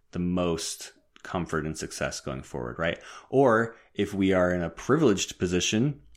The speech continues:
we can take a look at not only what advantages does that offer us, but also how can we use that to try and help others.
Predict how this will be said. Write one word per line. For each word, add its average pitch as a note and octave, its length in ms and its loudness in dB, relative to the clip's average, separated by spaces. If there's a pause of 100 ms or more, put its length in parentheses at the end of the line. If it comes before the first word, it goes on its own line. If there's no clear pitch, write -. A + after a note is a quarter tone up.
we G#2 140 4
can G2 420 -2
take G#2 200 -4
a G#2 40 0
look G2+ 240 2
at F#2 320 0 (300)
not C#3 260 2
only B2 440 4 (200)
what G2 300 4
advantages F#2 840 0
does F2 220 -4
that D#2+ 160 0
offer F2+ 400 2
us, D#2 400 -6 (400)
but G2+ 140 0
also G#2+ 760 2
how G#2+ 360 0
can F#2+ 280 -2
we E2+ 460 0 (100)
use G2 320 2
that E2 200 0
to - 60 -14
try E2 180 -4
and D2+ 80 -6
help C2 200 -8
others. - 420 -10